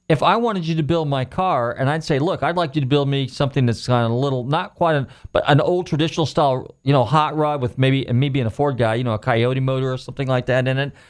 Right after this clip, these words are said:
But the patina is cool because I want something that doesn't look perfect, but, and, and, and over restored. I want something that has character. And th-, that's the beauty of these older cars. And I think that, so if you're in the Midwest and I, and I say, "Hey, look, this is kinda what I want," you could build that.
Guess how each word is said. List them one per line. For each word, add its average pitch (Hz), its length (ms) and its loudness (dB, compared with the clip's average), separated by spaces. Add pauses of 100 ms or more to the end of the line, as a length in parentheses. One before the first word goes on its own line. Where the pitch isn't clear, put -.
(140)
But 131 260 2
the 147 60 8
patina 190 440 2
is 135 160 -4
cool 190 280 2
because 127 260 0
I 151 60 0
want 202 220 -4
something 185 200 0
that 156 100 -2
doesn't 175 260 -2
look 147 180 -2
perfect, 147 460 0 (320)
but, 143 260 2
and, 135 300 4
and, 135 300 2
and 147 140 4
over 175 260 0
restored. 143 440 0
I 139 40 0
want 190 180 -4
something 185 200 -2
that 151 60 -2
has 147 160 -2
character. 131 520 0 (240)
And 123 120 6
th-, - 140 2
that's 165 220 2
the 190 100 4
beauty 160 320 2
of 135 100 -4
these 127 160 -2
older 135 220 0
cars. 135 420 -2
And 117 80 -2
I 127 80 0
think 185 220 -4
that, 139 180 -2 (380)
so 160 180 4
if 139 160 -4
you're 196 140 0
in 196 80 -4
the 170 60 -2
Midwest 175 640 -2 (300)
and 139 100 4
I, 165 220 2 (280)
and 139 120 6
I 151 240 2
say, 156 320 4
"Hey, 170 180 -2
look, 160 300 -2
this 143 180 -10
is 151 80 -14
kinda 151 180 0
what 143 140 2
I 135 80 0
want," 156 380 -4
you 165 100 2
could 190 160 -2
build 202 220 0
that. 95 240 -6